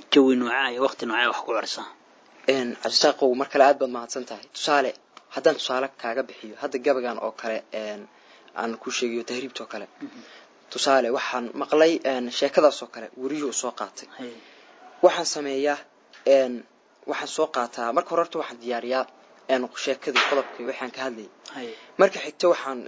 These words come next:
Speaker 2: isku dayaa inaan xarafkii diyaariyo, xarafkii aan wax ku qori lahaa. Wax xaraf bay ku socdaan, ee, xaraf walba laguma soo qaadan karo.
Speaker 1: Hay.
Speaker 2: Markaan xarafkii iyo sheekadii isla helo, waxaan, waxaan diyaariyaa saddex tiir oo sharci u ah dhanka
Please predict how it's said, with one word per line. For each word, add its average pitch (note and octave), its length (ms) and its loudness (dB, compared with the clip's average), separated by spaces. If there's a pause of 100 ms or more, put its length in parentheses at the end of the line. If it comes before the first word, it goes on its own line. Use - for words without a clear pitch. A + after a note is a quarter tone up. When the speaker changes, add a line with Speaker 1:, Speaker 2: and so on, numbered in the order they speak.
(180)
Speaker 2:
isku D#3 200 -6
dayaa C3 340 4
inaan C#3+ 160 -4
xarafkii C3+ 460 -8
diyaariyo, A#2 400 -10 (180)
xarafkii D3 320 -2
aan A2+ 80 -2
wax - 80 -16
ku - 100 -10
qori A#2 220 -6
lahaa. A2+ 140 -2
Wax D#3 120 0 (140)
xaraf D#3 180 2
bay C3 120 -8
ku - 80 -16
socdaan, C#3 360 0 (420)
ee, D3 120 8
xaraf F3 280 2
walba C3 200 0
laguma C3 220 -2
soo B2+ 160 -10
qaadan A#2+ 280 -4
karo. A2 180 -14 (160)
Speaker 1:
Hay. C4+ 100 -14 (600)
Speaker 2:
Markaan F3+ 260 4
xarafkii E3 580 -4
iyo C#3 300 0 (260)
sheekadii D3+ 500 0
isla D#3 200 -6
helo, B2+ 240 -8 (600)
waxaan, D#3+ 280 4 (260)
waxaan D#3+ 320 -6
diyaariyaa C3+ 320 -2
saddex D3 300 -4
tiir D3+ 220 -4 (200)
oo C3+ 100 4
sharci C#3+ 320 -2
u D3 100 2
ah G#2 120 -4 (480)
dhanka C#3 260 0